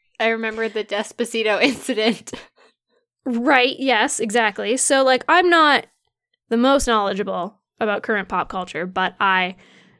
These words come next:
Speaker 2: I at least know a little bit about what's going on. I try to keep my finger on the pulse a teeny tiny bit. Um, and I grew up with Destiny's Child and Beyonce, and so she's always been a very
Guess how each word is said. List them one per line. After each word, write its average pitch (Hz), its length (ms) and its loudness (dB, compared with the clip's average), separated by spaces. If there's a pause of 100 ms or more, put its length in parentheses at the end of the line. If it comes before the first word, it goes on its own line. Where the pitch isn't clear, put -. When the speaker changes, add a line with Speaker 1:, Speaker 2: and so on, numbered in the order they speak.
(160)
Speaker 2:
I 202 100 -2
at 180 100 -4
least 208 260 -4
know 180 480 -6 (220)
a 240 80 2
little 254 320 2
bit 165 240 -4 (120)
about 185 220 -4
what's 190 160 -6
going 180 260 -4
on. - 240 -14 (340)
I 190 60 -8
try 190 180 -6
to 185 80 -4
keep - 200 -12
my 202 100 -6
finger 208 300 -4
on 202 120 -2
the 190 80 -2
pulse 180 480 -4 (420)
a 226 80 -4
teeny 214 300 -8
tiny 190 260 -6
bit. - 160 -12 (800)
Um, 202 640 0 (360)
and 285 140 2
I 269 100 6
grew 254 260 2
up 247 200 2
with 226 240 0
Destiny's 226 400 -2
Child 214 240 0
and 202 120 -6
Beyonce, 196 340 0
and 180 280 -6
so 196 140 -8
she's 226 240 -4
always 214 220 0
been 214 120 -6
a 196 60 -6
very 185 460 -4